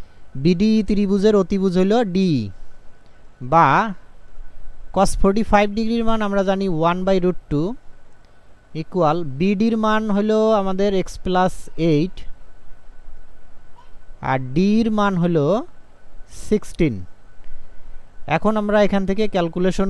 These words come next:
করে এক্স এর মান বের করলেই অ্যান্সার হয়ে যাবে। তো আড়াআড়ি যদি গুণ করি,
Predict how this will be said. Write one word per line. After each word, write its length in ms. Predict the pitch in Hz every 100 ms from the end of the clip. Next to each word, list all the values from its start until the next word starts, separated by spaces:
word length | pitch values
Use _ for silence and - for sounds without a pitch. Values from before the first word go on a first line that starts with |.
| 185
করে 200 | 190 170 180 233 - - - -
এক্স 160 | 170 - 196
এর 80 | 185
মান 140 | 185 180 170
বের 120 | 165 -
করলেই 340 | 165 165 208 254 233
অ্যান্সার 380 | 143 143 170 185
হয়ে 180 | 156 143
যাবে। 160 | 120 98 98 - - - - - - - - - - - - - - - - -
তো 60 | - 143
আড়াআড়ি 280 | 170 208 220 208
যদি 140 | 208 196
গুণ 100 | 214 214
করি, 200 | 196 160